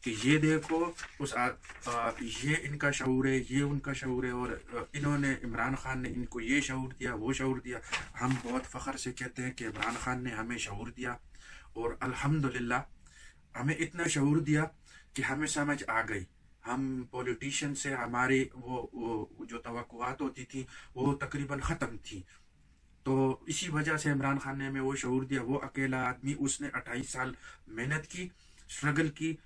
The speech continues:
और सियासत के मैदान में बिलाखिर वो आया। अभी वो अपनी कोशिश कर रहे हैं, अगर कोई उसका साथ दे तो वो कामयाब, अगर नहीं दे तो वो नाकामयाब हो जाएगा। और ये totally मैंने वही बात की,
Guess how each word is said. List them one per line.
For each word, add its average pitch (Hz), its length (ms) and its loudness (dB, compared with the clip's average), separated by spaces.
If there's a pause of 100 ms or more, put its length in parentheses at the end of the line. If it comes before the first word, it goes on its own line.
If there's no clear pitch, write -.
(160)
और 127 120 -2
सियासत 127 440 0
के 135 80 0
मैदान 127 360 0
में 131 160 0
बिलाखिर 127 420 0
वो 127 260 0
आया। 120 220 0
अभी 139 280 -4
वो 170 160 0
अपनी 175 180 -2
कोशिश 165 360 -2
कर 156 120 -2
रहे 165 140 2
हैं, 160 80 2
अगर 151 80 2
कोई 151 240 -4
उसका 147 180 -6
साथ 135 220 -2
दे 160 280 -2 (320)
तो 143 60 0
वो 139 160 4
कामयाब, 135 460 2
अगर 139 260 2
नहीं 139 200 4
दे 156 220 4 (220)
तो 139 80 2
वो 131 160 4
नाकामयाब 120 600 2
हो 101 100 -2
जाएगा। 87 500 -6
और 113 200 -2 (500)
ये 131 340 4 (220)
totally 135 560 2
मैंने 131 240 4
वही 135 180 6
बात 127 280 0
की, 131 200 -6